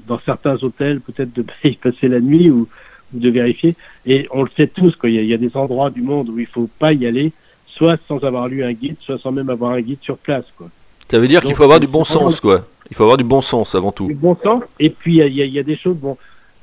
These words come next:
Speaker 1: bien sûr, euh, il y a, il y a des choses que les gens savent pas forcément, mais on peut protéger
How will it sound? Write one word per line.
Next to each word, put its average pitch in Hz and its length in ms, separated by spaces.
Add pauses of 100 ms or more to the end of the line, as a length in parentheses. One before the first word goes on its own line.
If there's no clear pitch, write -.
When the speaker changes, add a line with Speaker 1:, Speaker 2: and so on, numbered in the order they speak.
(260)
Speaker 1:
bien 117 200
sûr, 143 220
euh, 110 140 (600)
il 131 80
y 131 60
a, 127 200
il 120 220
y 120 80
a 131 60
des 139 140
choses 160 200
que - 100
les 139 120
gens 151 160
savent 135 140 (120)
pas 160 120
forcément, 143 520
mais 123 160
on 127 140
peut 151 180
protéger 147 720